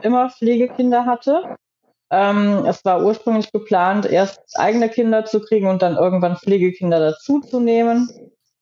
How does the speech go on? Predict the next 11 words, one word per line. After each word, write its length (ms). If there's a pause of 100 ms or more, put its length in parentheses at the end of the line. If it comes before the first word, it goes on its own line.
(400)
Das 180
mit 120
den 120
eigenen 400
hat 140
dann 160
nicht 220
so 80
geklappt 460
wie 100
geplant. 640